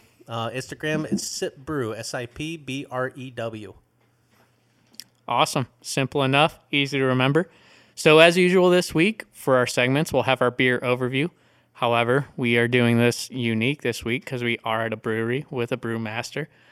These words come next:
Speaker 2: So we will have multiple beers that we will be trying and reviewing this week. Um, we will have our food segment, which we are going to Tommy's Diner.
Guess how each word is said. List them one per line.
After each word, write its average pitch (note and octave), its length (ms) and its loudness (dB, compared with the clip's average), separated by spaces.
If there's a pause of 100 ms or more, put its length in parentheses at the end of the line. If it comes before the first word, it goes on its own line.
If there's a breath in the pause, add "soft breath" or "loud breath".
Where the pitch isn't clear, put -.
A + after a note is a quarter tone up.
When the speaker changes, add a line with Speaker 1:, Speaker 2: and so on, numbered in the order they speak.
(120)
Speaker 2:
So - 120 -2
we B2 140 4
will C3+ 140 4
have C#3 100 2
multiple B2+ 560 0
beers A2+ 440 -4
that A#2+ 100 -4
we B2+ 100 -6
will A2+ 140 -6
be A#2 100 -6
trying A2+ 560 -4
and A#2 160 -8
reviewing A2 460 -6
this A#2+ 260 -12
week. A2+ 220 -12 (500 soft breath)
Um, A2+ 320 -4
we A#2+ 160 0
will A#2+ 180 0
have A#2+ 220 0
our A2+ 180 0
food A#2+ 400 -4
segment, C3 480 -4 (480 soft breath)
which A#2+ 480 -2
we B2+ 180 -2
are A#2 100 0
going A#2+ 380 -2
to A#2 520 -4
Tommy's B2+ 500 -4
Diner. C3 400 -2